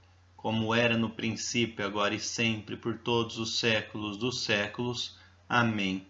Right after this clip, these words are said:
Santa Teresinha do Menino Jesus,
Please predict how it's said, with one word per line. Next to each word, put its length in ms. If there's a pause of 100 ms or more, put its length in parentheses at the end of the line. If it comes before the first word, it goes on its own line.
(420)
Santa 540
Teresinha 800
do 160
Menino 500
Jesus, 680